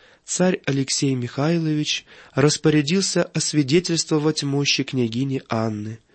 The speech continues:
Двадцать первого июля тысяча шестьсот сорок девятого года архиепископ Тверской и Кашинский Иона с клиром открыл гробницу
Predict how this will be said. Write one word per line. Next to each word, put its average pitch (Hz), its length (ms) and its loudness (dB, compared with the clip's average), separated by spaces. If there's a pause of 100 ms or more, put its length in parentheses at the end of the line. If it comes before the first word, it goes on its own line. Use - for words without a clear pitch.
(440)
Двадцать 127 520 0
первого 170 400 2
июля 156 520 2
тысяча 156 440 -4
шестьсот 143 440 0
сорок 135 280 2
девятого 135 560 2
года 120 460 0 (460)
архиепископ 170 800 0
Тверской 147 500 2
и 135 160 0
Кашинский 131 800 0
Иона 147 640 2 (320)
с - 140 -4
клиром 170 580 2
открыл 135 500 0
гробницу 117 880 -2